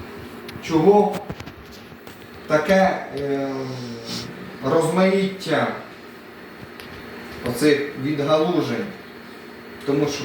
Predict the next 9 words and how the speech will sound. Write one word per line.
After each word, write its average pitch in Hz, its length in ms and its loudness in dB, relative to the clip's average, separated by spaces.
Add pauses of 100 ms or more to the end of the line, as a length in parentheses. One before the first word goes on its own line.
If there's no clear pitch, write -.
кожен 185 320 6 (640)
сприймає 156 680 2 (260)
це 143 340 2 (400)
по-своєму, 135 560 0 (100)
кожен 151 380 2 (360)
трактує 156 680 4
це 151 180 2
по-своєму. 127 680 -2 (1000)
І 190 120 6